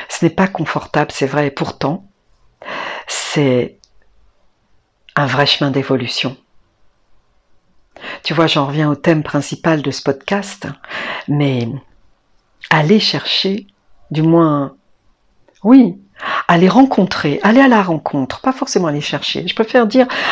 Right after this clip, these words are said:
aller à la rencontre de nos parts d'ombre, c'est vraiment un super chemin d'évolution. Alors, oui, oui, euh, le vide,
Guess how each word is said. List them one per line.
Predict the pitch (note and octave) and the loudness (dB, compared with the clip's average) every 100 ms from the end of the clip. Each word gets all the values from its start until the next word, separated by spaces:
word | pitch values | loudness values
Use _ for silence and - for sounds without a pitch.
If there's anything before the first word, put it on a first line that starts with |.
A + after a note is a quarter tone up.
| - | -2
aller | - F#3+ F#3+ | 4 6 6
à | |
la | F3 D#3+ | 6 4
rencontre | E3 D#3+ F#3 D#3+ - | 2 0 0 0 -2
de | D#3 | 0
nos | D#3+ D#3 | 0 0
parts | D3+ D3 D3 | 0 -4 -2
d'ombre, | D#3 G3+ G#3 - C#3 C#3+ _ _ _ _ _ _ _ _ _ - - - - _ _ _ | 0 2 0 0 -6 -8 _ _ _ _ _ _ _ _ _ -20 -20 -20 -20 _ _ _
c'est | - - A#2 | -10 -6 -6
vraiment | - B2 - - D#3+ D3 C#3+ C3+ - | -6 -8 -4 0 0 0 -2 -2 -6
un | - C3 | -6 -6
super | A#2+ - - - - - C#4+ B3+ - _ _ - A3 F#3 - | -6 -6 -4 -4 -2 2 4 4 0 _ _ 4 6 6 2
chemin | - C#3+ D3 | -2 0 0
d'évolution. | C#3 C3 C#3+ - - - - - _ _ _ - - _ _ _ _ - _ _ - - - - - - | -2 -4 -4 -6 -8 -12 -14 -16 _ _ _ -20 -20 _ _ _ _ -20 _ _ -10 -8 -6 -8 -8 0
Alors, | E3 E3 - - - - - | 4 4 2 -16 -20 -8 0
oui, | E3+ A#3 B3 - - - - - _ _ _ - - | 6 6 4 -6 -20 -20 -20 -20 _ _ _ -6 2
oui, | D3+ D3+ - _ _ - - - - | 2 2 -4 _ _ -20 -20 -10 -4
euh, | C3 A#2+ A#2 | -2 -2 -4
le | C#3 | -4
vide, | C3 - C3+ F#3+ | -4 -6 -8 -10